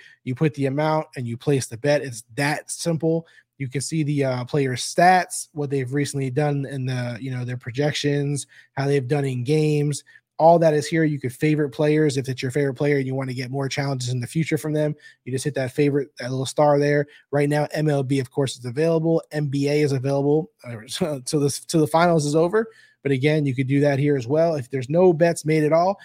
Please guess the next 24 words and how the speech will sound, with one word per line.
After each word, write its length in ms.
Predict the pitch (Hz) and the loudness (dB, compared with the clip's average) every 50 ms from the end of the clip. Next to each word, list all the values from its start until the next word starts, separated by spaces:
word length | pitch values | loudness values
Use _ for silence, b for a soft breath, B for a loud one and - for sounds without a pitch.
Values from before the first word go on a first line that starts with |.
| B B B _ _ 117 | B B B _ _ -4
you 140 | 117 165 175 | -2 -2 0
could 140 | - 185 165 | 0 0 0
be 100 | 180 175 | 2 0
the 80 | 151 | 0
first 260 | 131 - 170 165 - | 2 2 2 2 2
one 220 | 165 160 156 151 147 | 2 0 0 0 0
to 180 | - 156 143 | 0 0 0
engage. 560 | 143 135 123 131 147 151 165 214 208 - - - - - _ - | 0 0 0 0 0 0 0 -2 -4 -8 -14 -16 -20 -20 _ -6
Pick 180 | - 156 147 147 | -4 -4 -2 -2
the 80 | - 131 | -2 -2
player 260 | - 156 147 151 151 | 0 2 2 4 4
of 80 | 151 | 2
the 40 | 143 | 2
side 320 | 143 - 147 135 139 135 131 | 0 0 0 0 0 0 -2
you 100 | 139 131 | 0 2
want, 320 | 147 175 202 214 196 - | 4 4 4 2 0 -2
who 100 | - 165 | -2 -2
you 80 | 160 147 | -2 0
think's 180 | 147 139 127 | -2 -2 -2
gonna 100 | 143 135 | -2 -2
have 80 | 131 131 | -2 -2
more 140 | 131 131 123 | -4 -6 -2
fantasy 380 | - 180 185 185 165 - 185 | 0 2 2 2 2 0 -4
points, 400 | 165 - 180 175 170 170 160 - | -4 -2 0 0 0 -2 -4 -6